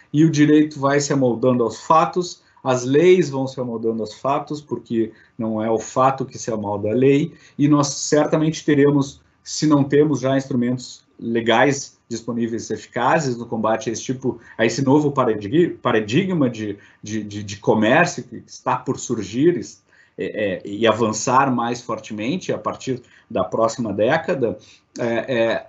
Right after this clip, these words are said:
é, é, é natural, eh, esperar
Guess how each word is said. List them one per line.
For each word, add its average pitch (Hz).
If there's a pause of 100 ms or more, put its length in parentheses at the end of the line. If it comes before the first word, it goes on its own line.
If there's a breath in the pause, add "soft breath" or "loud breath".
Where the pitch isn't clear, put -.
(300)
é, 135
é, 127
é 135
natural, 143
eh, -
esperar 143